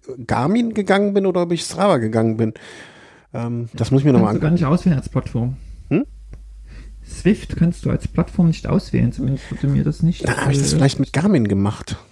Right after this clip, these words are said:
Speaker 1: Kann das sein? Mu-, mu-,
Speaker 2: Kann sein.
Speaker 1: muss ich noch mal prüfen, oder ob ich mir das vorgenommen habe und es dann vergessen habe. Irgendwie kommt mir das jetzt gerade so vor, als hätte ich das auch gemacht. Also mit Strava geht es, ähm, sagst du?
Speaker 2: Ja.
Speaker 1: Ja, und das mit Free Account, also wer da den Bedarf hat, dem, ähm,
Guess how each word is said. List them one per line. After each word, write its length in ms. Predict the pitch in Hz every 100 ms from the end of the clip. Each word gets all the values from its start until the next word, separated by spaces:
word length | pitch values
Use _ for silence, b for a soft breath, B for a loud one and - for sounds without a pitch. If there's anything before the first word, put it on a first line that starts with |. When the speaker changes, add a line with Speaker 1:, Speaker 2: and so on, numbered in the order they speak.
| -
Speaker 1:
Kann 140 | 127
das 140 | 139 -
sein? 340 | 165 165 165 - -
Mu-, 280 | 123 127 127
mu-, 160 | 127
Speaker 2:
Kann 100 | 127
sein. 260 | - 62 - - -
Speaker 1:
muss 160 | 127 180
ich 60 |
noch 80 | 170
mal 100 | 131
prüfen, 260 | - 147 123
oder 120 | 127
ob 60 | 131
ich 80 |
mir 60 | 156
das 120 | 123
vorgenommen 400 | - 147 139 127
habe 160 | 123 123
und 60 | 113
es 80 |
dann 140 | - 110
vergessen 400 | 113 110 - 98
habe. 120 | 92 B B B -
Irgendwie 220 | 131 160
kommt 240 | - 139 139
mir 80 |
das 140 | 127 123
jetzt 140 | 127
gerade 200 | - 127
so 120 | 120
vor, 160 | 117 113
als 80 | 110
hätte 80 | 117
ich 60 |
das 140 | 110 113
auch 120 | 107
gemacht. 260 | 95 95 B B B B
Also 160 | 123 139
mit 120 | 135
Strava 380 | - 139 175 147
geht 280 | 170 196
es, 320 | 226 220 - -
ähm, 1160 | 147 151 151 147 147 143 143 143 143 139 139 135
sagst 380 | 147 165 - 170
du? 160 | 170 B B B B B B
Speaker 2:
Ja. 140 | - - -
Speaker 1:
Ja, 240 | 123 85
und 160 | - 117
das 120 | 127
mit 80 | -
Free 180 | - 143
Account, 300 | - 147 139
also 180 | 120 117
wer 60 | 123
da 100 | 120
den 120 | 113
Bedarf 320 | 113 95 -
hat, 320 | 120 - -
dem, 380 | 120 120 120 117
ähm, 680 | 113 113 117 117 113 117 113